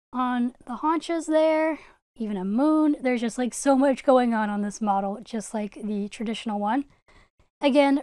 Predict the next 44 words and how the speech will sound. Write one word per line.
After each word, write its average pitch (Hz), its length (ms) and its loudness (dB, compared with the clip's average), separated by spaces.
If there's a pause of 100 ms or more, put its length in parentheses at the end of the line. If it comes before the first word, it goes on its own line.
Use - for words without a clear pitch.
really 370 340 2
teeny 330 300 -2
tiny 294 500 -2
little 269 260 0
bat 226 500 -2
marking 233 420 -4
on 220 100 -4
the 208 80 -6
forehead, 294 840 -4
or 247 120 0
actually 254 260 2
maybe 247 220 0
that's 240 180 -6
more 233 160 0
of 214 60 -2
a 202 60 -4
ghost. 196 380 -4
I 240 60 -4
guess 240 220 -6
it's 220 120 -8
supposed - 300 -10
to 220 60 -8
be 208 120 -4
more 196 240 -6
of 185 120 -8
a 190 160 -8
ghost 196 400 -8
look. 269 280 -8 (920)
And 247 80 -2
on 226 100 0
the 220 100 0
other 226 140 0
side, 226 400 0
another 208 340 -6
moon, 311 440 0 (600)
more 349 240 4
ghosts 302 480 2
and 214 140 -4
corn 302 320 0
stalks, - 720 -2
a 185 80 -14
fence, - 640 -2 (280)
and 202 220 -6
pumpkins. 269 760 -2